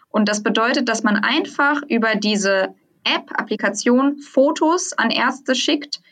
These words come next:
und einen Fragebogen ausfüllt. Und man kriegt auch über die App von einem Hautarzt einen kompletten Arztbrief mit einem Rezept. Ganz pragmatisch gesagt, früher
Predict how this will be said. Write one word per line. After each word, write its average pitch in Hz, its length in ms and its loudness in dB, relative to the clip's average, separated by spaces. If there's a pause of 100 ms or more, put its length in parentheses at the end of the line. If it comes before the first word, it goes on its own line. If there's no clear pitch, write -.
(140)
und 240 180 0
einen 208 140 0
Fragebogen 202 1040 0
ausfüllt. 240 600 0
Und 226 80 0
man 214 160 0
kriegt - 320 -2
auch 294 180 2
über 240 220 0
die 220 140 0
App 285 180 -2
von 220 160 -2
einem 208 260 0
Hautarzt 233 760 0 (200)
einen 208 180 0
kompletten 214 480 0
Arztbrief 214 580 -2
mit 202 120 0
einem 185 180 2
Rezept. - 420 -4 (460)
Ganz 320 380 -2 (260)
pragmatisch 240 640 0
gesagt, 214 600 0
früher 320 420 2